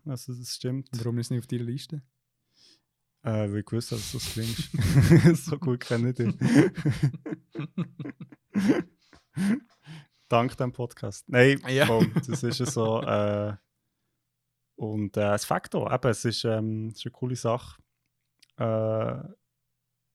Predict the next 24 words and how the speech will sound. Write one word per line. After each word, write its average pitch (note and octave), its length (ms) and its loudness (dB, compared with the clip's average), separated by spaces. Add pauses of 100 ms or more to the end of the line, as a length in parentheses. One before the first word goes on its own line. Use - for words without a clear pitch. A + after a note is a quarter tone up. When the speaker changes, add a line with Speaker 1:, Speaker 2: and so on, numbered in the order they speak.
(500)
Speaker 1:
und A2+ 320 -4
irgendwie B2 380 4
eben, B2 220 8
es G#2 100 -2
ist, A#2 180 -2
ist, A#2+ 220 -8
glaub A#2+ 160 0
ich, A#2+ 60 4
auch A#2 80 4
etwas, A#2 260 -4
wo A#2 80 0
wir A2+ 200 0
beide A2+ 340 0
können A2 640 -2
sagen, A2 280 -4
also A#2 240 -6
ja, B2 120 2
einen A2+ 140 -2
Teil A2+ 160 2
von A#2 140 -6
unserer A#2 180 -2
Persönlichkeit A#2 720 -2
irgendwie A2+ 260 -4
reingeben, A2+ 400 0